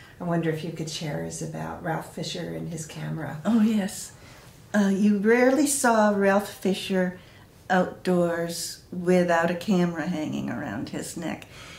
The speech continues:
Speaker 2: And he photographed building after building. Every time something new happened, he was photographing it. And consequently, he contributed hundreds and hundreds and hundreds of photographs to the German Village Society archives.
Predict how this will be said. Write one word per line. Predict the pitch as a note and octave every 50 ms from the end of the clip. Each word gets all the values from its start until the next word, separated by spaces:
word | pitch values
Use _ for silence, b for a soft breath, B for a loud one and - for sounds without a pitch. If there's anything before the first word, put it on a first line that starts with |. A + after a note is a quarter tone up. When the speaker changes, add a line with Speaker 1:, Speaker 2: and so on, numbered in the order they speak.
| B B
Speaker 2:
And | - F3+ F#3 F#3
he | F#3 - - - - - - C4 B3+ B3+ B3 B3 A#3+ B3 A#3+ - - - - - - - - - - - - - - -
photographed | B3 A#3 A#3 A3+ A3 G#3+ G#3+ G3+ G3 - - - - - - - - - - - - -
building | - A3+ A#3+ A#3+ A#3+ A#3+ A#3+ A#3+ A3
after | G#3 G#3 G#3 - A3
building. | G3+ F#3 F#3 F3 F3+ F3 E3+ C#3+
Every | F#3+ G#3 A3+ A#3+
time | B3+ C4 A3 A3
something | - - G#3+ G#3 G#3+ G3+ G#3 G3+ G3+
new | G#3 G#3 G#3 G#3 G#3
happened, | A3+ G#3 G3+ F#3+ F#3+ - F#3+ G3 G3 G3 - B B B B B B
he | B - A3
was | G#3 G#3 G#3 G#3 -
photographing | - G#3 F#3+ F3+ F3+ F3 - - - - - - - -
it. | - - - - B B B B B B B B -
And | A#2 A2 G#2 G3+ - - - - - -
consequently, | - - G4+ G#4+ - - - - - - B4 B4 - - G#3 G#3 G#3 A#3 B3+ B B B
he | B - G4
contributed | G4+ - E4+ D#4+ D#4 - D#4 B3+ B3+ B3 A3+ G3 G3 G3+ G3+ - - - - -
hundreds | - C#4+ C#4 C4+ C4+ A#3 G#3 -
and | G3 G3+
hundreds | G#3+ A3 A3 G#3 G3+ G3+ -
and | F#3+ G3
hundreds | F#3+ G#3+ G#3 G3+ G3 G3 G3 -
of | F#3+ F#3 F#3
photographs | - - - - G#3+ G#3 G3+ G3+ F#3+ F#3 D#3+ D3+ - - - B B B B B -
to | -
the | G#3 G#3
German | G#3 A#3+ A#3+ A#3+ A#3+ A#3 A3+
Village | G#3+ A3+ A3+ A3 G#3+ A3 -
Society | - - G3+ - - G3+ G3+ G3+ G3 F#3+ F#3+ F3+ F3+
archives. | - G3+ G#3+ G3+ - A3 F#3 E3 - - - - - -